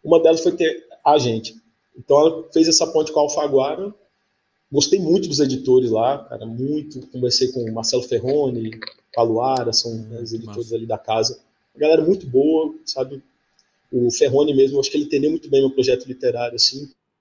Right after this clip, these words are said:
Speaker 1: Foi um caminho, sabe? E todos os editores que eu venho trabalhando desde que eu comecei, pô, nunca, não tem motivo de reclamar, sabe? Eu sempre tive bons editores, tudo isso.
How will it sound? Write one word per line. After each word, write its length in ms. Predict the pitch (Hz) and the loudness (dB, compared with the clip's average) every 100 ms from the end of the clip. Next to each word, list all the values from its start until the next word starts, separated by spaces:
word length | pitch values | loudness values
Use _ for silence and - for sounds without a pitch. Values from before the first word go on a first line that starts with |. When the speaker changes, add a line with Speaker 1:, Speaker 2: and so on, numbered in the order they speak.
| _ _ _ _ _ _ | _ _ _ _ _ _
Speaker 1:
Foi 140 | 175 | 4
um 200 | 175 185 | 6 4
caminho, 380 | 190 180 131 - - - | 2 2 2 0 -10 -14
sabe? 360 | - 123 135 143 _ _ _ _ - | -6 -4 -4 -10 _ _ _ _ -6
E 400 | 139 131 131 131 | 2 2 2 4
todos 200 | 220 262 | 6 6
os 60 | 202 | 4
editores 360 | - - 156 | 2 2 -2
que 60 | - | 0
eu 40 | |
venho 160 | 135 139 | 0 0
trabalhando 600 | 139 131 120 120 120 107 | 0 2 2 2 0 -2
desde 240 | 113 131 | -2 -2
que 60 | - | -4
eu 40 | |
comecei, 340 | 139 123 - 135 | -2 0 0 -2
pô, 180 | 151 135 | -4 -4
nunca, 240 | 131 - _ _ - | -6 -10 _ _ -20
não 80 | 175 | 0
tem 140 | 185 | 0
motivo 360 | 185 180 180 160 | 2 0 0 -2
de 60 | |
reclamar, 500 | 156 160 165 135 120 | -2 0 2 2 0
sabe? 260 | 113 127 127 | 0 -2 -4
Eu 40 | |
sempre 240 | 123 139 139 | -4 -6 -8
tive 160 | 143 | -12
bons 220 | 131 135 135 | -4 0 2
editores, 440 | 120 - 123 120 | 0 0 -2 -2
tudo 160 | 123 123 | -10 -10
isso. 300 | 131 - | -10 -12